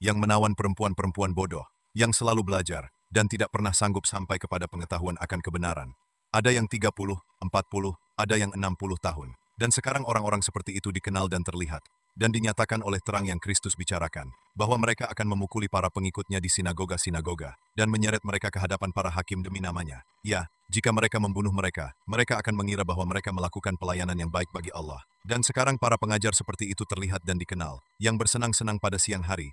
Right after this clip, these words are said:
dan berjalan menurut hawa nafsu mereka yang tidak saleh. Dan sekarang terlihat orang-orang seperti itu yang berjalan di jalan Kain, yang hendak membunuh,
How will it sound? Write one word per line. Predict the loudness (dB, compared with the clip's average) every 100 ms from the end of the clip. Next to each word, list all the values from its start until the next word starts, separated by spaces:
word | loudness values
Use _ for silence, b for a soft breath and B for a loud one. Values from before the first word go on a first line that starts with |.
| _ -8
dan | -4
berjalan | -4 -2 2 2
menurut | 2 -2 -6 -6
hawa | -2 -2
nafsu | 0 -2
mereka | -2 -2 0
yang | -2
tidak | -2 -4 -2
saleh. | -2 -4 -12 _ -2
Dan | 2 2
sekarang | 4 4 2
terlihat | 0 -2 -2 -2
orang-orang | -4 -2 0
seperti | 0 -4 -8 -8
itu | -4 -2
yang | 0
berjalan | -2 -2 -2 -2
di |
jalan | -2 -2 -4
Kain, | -8 -10 -12 -16 _
yang | -8 -6
hendak | -2 -2
membunuh, | -2 -2 -2 -2